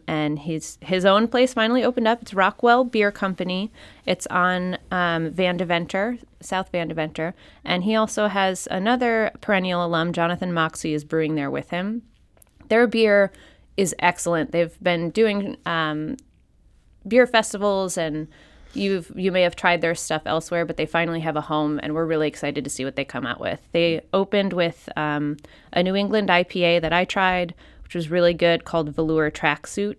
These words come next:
It's sort of a hazier, um, not as hoppy style of I P A, which is really good. And they have a,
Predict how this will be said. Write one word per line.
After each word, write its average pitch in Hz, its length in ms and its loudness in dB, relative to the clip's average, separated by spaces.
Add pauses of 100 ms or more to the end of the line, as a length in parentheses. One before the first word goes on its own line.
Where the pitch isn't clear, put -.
It's - 180 -4
sort 190 200 -2
of 160 100 2
a 151 120 0
hazier, 196 1000 0
um, 151 460 -2 (440)
not 175 380 2
as 165 160 0
hoppy 170 480 -2
style 202 380 0
of 220 80 0
I 226 200 2
P 233 220 -2
A, 240 240 0
which 226 220 -8
is 220 100 -4
really 226 220 -2
good. 226 380 -4
And 175 120 -4
they 196 60 0
have 202 120 0
a, 185 120 -4